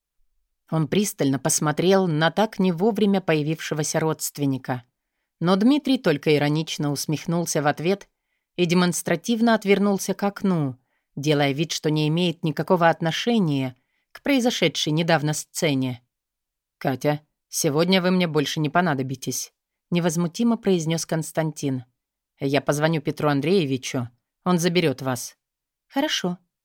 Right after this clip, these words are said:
коротко ответила Катерина и направилась к выходу. Она, не прощаясь, вышла из кабинета и машинально принялась собираться. Выключила компьютер, навела порядок на столе,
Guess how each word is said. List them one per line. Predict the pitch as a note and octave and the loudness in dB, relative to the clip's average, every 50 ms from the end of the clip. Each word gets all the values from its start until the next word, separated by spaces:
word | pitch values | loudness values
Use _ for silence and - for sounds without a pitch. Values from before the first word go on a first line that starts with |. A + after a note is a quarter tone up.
| _ _ _ | _ _ _
коротко | - F#3 G3+ A3+ A#3+ A#3+ - - G#3+ G3 | -2 0 0 0 0 -4 -4 -4 -2 -2
ответила | F#3 - D#3+ D#3+ D#3 - - D3 C#3 | -2 -2 -4 -4 -4 -2 -2 -2 -2
Катерина | C#3 - D3 - - C#3+ C#3+ F3 A3 A3 G#3 G3 F#3+ - _ _ _ _ _ _ _ _ | -2 -4 -6 -4 -4 -4 -2 0 0 0 0 -2 -6 -8 _ _ _ _ _ _ _ _
и | - A#3 C4+ C#4+ | -2 2 2 4
направилась | C#4 C4+ C4 C4+ - D3+ D#3 D#3+ D3+ E3 D#3 D#3 D3+ - - - | 4 2 0 -2 0 0 0 0 0 -2 -2 -2 -4 -6 -8 -8
к | - - C3+ | -6 -4 -2
выходу. | C#3 C#3 C3 - - C#3 C3 C3+ C3 B2+ A#2+ _ _ _ _ _ _ _ _ _ _ _ _ _ _ _ _ _ _ _ _ _ _ _ _ _ _ _ _ _ _ _ _ _ _ _ _ _ _ _ - | -2 -2 -4 -4 -4 -4 -4 -4 -6 -8 -8 _ _ _ _ _ _ _ _ _ _ _ _ _ _ _ _ _ _ _ _ _ _ _ _ _ _ _ _ _ _ _ _ _ _ _ _ _ _ _ 0
Она, | E3 G#3 C4 | 2 4 4
не | C#4 C#4 - | 4 4 2
прощаясь, | B3 A#3 A3 - - C4 C#4 C4+ A3 - - | 2 0 0 0 0 0 2 2 0 0 -2
вышла | D3+ D3 C3+ - - D#3 | -2 -2 -2 -2 0 0
из | D3 C#3 - | 0 0 0
кабинета | - - D3+ C#3 C#3+ D3+ F3 G#3 A3 - - G#3 G3 F#3+ _ - | -2 -4 -2 0 0 0 0 0 -2 -2 -2 -4 -4 -4 _ -2
и | F#3 F3+ | 0 2
машинально | F#3 F3 - - F3 F3 G3+ A#3 A#3+ A#3 A#3 | 2 2 0 -2 -2 0 0 0 0 0 0
принялась | A#3 - G3+ F#3 F3 E3 D#3 D#3 - | 0 0 0 0 2 0 0 -2 -2
собираться. | - - E3+ D3 D#3 D3 C#3+ C#3 C3+ - - - C#3+ C3+ - _ _ _ _ _ _ _ _ _ _ _ | -4 -6 -4 0 0 0 0 0 -2 -4 -6 -8 -8 -8 -10 _ _ _ _ _ _ _ _ _ _ _
Выключила | - G3+ D#4 D4+ - F#3+ D3+ - - - C#3 C3+ | -2 -2 -2 0 0 -2 -2 -2 -2 -4 -4 -2
компьютер, | - - C#3 C3 - - F3+ A3 A3 - F#3+ - - _ _ _ _ _ _ _ _ - | -2 -2 -4 -2 -2 -2 -2 -2 -2 -2 -6 -6 -8 _ _ _ _ _ _ _ _ -2
навела | E3+ D#3 E3 D#3+ F3 F#3 | -2 2 2 4 2 2
порядок | - - D3+ D3 D3 D#3+ D#3+ E3+ D#3+ - | 4 2 2 2 2 2 2 0 0 -2
на | E3 D#3 | -2 -2
столе, | D3+ - - - D#3 D#3 D#3+ D#3+ D#3 | -2 -2 0 0 0 2 0 -2 -6